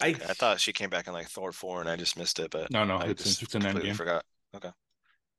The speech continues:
Speaker 2: Cool.
Speaker 1: Yeah, so that, that definitely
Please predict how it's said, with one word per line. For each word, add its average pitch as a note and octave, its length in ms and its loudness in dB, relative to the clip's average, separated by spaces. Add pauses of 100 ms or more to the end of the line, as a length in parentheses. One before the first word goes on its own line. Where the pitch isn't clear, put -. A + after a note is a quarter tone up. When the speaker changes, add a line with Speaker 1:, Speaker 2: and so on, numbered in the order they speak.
(280)
Speaker 2:
Cool. - 140 -6
Speaker 1:
Yeah, C#2+ 280 -4
so A2 440 -2 (460)
that, C#3+ 320 6
that B2+ 360 0
definitely C#3+ 600 4